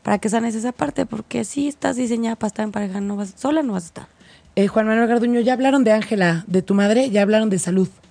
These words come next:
Speaker 2: Ya, ya te lo dijeron.
Speaker 1: Sí.
Speaker 2: Em, Aldo Almada, ¿cómo saldrán mis proyectos?
Speaker 1: Súper, Aldo.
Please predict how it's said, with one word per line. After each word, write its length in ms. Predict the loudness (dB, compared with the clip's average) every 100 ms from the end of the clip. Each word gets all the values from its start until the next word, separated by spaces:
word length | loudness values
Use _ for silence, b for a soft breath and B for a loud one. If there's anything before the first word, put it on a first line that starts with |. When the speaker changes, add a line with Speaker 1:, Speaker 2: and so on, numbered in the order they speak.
| _
Speaker 2:
Ya, 180 | -2 -2 0
ya 120 | -2
te 100 | 0
lo 60 | 0
dijeron. 380 | 2 0 -2 -8 B B
Speaker 1:
Sí. 240 | -6 -2
Speaker 2:
Em, 580 | 2 4 4 4 2 0 b b b 0
Aldo 260 | 2 4
Almada, 380 | 4 4 4 2
¿cómo 240 | 2 2 2
saldrán 420 | 2 2 2 2
mis 140 | 0
proyectos? 640 | -2 0 0 -2 -12 -14 -18 -8
Speaker 1:
Súper, 540 | -2 -2 0 -2 -2
Aldo. 380 | -6 -8 -10